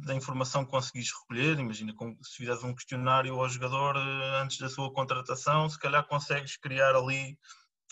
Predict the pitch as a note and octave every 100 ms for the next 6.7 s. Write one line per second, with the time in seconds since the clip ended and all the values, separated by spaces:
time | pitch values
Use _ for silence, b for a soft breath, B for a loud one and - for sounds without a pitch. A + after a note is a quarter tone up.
0 | - - - - - - A#2+ B2 B2+ B2+
1 | B2 A#2+ A#2 A#2+ A#2+ B2+ B2 B2 B2 B2
2 | B2 A#2+ - - - - A#2+ A#2+ A#2+ B2
3 | - B2 B2 - - A#2 A#2 A#2 A2+ G#2+
4 | - A#2 A2+ B2+ A#2 - A2 A2+ - A2+
5 | A#2 B2 A#2+ A2+ A2 A2+ A2 A#2+ A2+ A2+
6 | A2 G#2+ - - G#2 G#2+ A2+